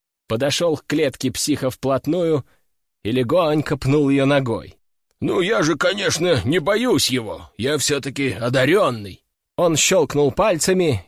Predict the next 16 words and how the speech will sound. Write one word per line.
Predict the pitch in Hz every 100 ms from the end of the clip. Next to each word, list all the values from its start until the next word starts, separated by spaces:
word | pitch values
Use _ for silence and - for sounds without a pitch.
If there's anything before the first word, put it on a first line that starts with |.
| _
и | 117
на |
его | 135 135 131
ладони | 131 147 156 156
вспыхнул | 131 - 160 139 139 147
маленький | 127 190 165 165 139 156
трепещущий | 131 147 143 165 139 156 135 143 147
огонек. | 147 143 151 135 92 - _ _ _ _ _ _ _ _ _
«Всякие | - - 160 147 160
такие | - 196 156 185 147
твари, | 175 240 156 113 82 _ _ _
у | - -
них | 233 170
есть | 233 170 -
одна | 226 190 220
особенность! | 208 247 214 117 110 82 - -